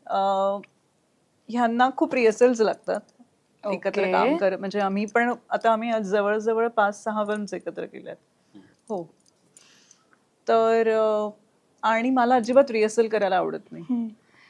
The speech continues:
Speaker 2: तुम्ही
Speaker 1: तर
Speaker 2: डायरेक्ट, अ, हे,
Speaker 1: हां.
Speaker 2: अ, शॉट घेता.
Speaker 1: तर,
Speaker 2: तर
Speaker 1: अ, ही, हा आमचा डिफरन्स आहे.
Speaker 2: हम्म.
Speaker 3: नाही, नाही. तो दोन प्रकार आहे तो. डायरेक्टरच्या खुर्चीत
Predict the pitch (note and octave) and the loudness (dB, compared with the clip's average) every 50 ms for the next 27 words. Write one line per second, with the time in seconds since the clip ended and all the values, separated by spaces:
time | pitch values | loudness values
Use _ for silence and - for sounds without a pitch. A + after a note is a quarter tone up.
0 | _ _ - A#3 A#3 A#3 A#3 A3 G#3 G3 G#3 A3 G3+ - - - - - F#3+ F#3 | _ _ 0 2 4 6 6 6 6 6 4 2 -2 -6 -14 -20 -16 -12 -10 -8
1 | F#3 F#3 F#3 F#3 F#3+ E3+ F#3 F#3+ F3 F3+ A3 G#3 A3 A#3+ - F#3 F3+ F3 E3+ - | -8 -8 -8 -10 -12 -10 -10 -8 -8 -8 -8 -6 -4 -4 -4 -4 -6 -10 -10 -8
2 | G3+ F#3+ E3 D3+ E3 - - _ _ _ _ _ _ _ _ _ _ _ _ _ | -8 -8 -8 -10 -16 -20 -20 _ _ _ _ _ _ _ _ _ _ _ _ _
3 | _ _ _ _ - G3+ G#3 G#3+ G#3 G#3 G#3+ G#3+ G#3+ G#3+ A3+ A#3 A3+ - - C#4+ | _ _ _ _ -2 0 0 0 0 0 0 0 2 2 0 0 -2 -4 -2 -2
4 | C#4 - B3 B3 C4+ D4 D4 D4+ C#4+ C#4 D#4 D#4 C4+ B3 - A#3+ A#3+ A3 G#3+ G#3 | 0 0 2 4 6 6 6 6 6 6 6 4 4 2 0 0 0 0 2 0
5 | G3 E3+ A#3+ C4+ C4 A#3 - - - B2 A#2+ B2 A2+ - - - - - _ - | 0 2 4 4 4 2 0 -4 -12 -12 -10 -8 -8 -8 -10 -14 -16 -16 _ -6
6 | C#3 C#3+ C#3 C3+ D#3 D#3+ E3 E3 - A#2 G2+ - F2+ F2 - - D#2 - _ - | -6 -6 -4 -4 -2 -2 -2 -2 -4 -6 -6 -6 -8 -12 -14 -16 -18 -20 _ -20
7 | - _ _ _ _ _ _ _ _ _ _ G2+ G2 A#2+ C#3 - - F3+ E3+ E3+ | -20 _ _ _ _ _ _ _ _ _ _ -12 -10 -8 -10 -8 -10 -10 -10 -8
8 | - F3 - F#3 E3+ D#3 - - F3+ | -8 -10 -8 -10 -12 -12 -12 -16 -20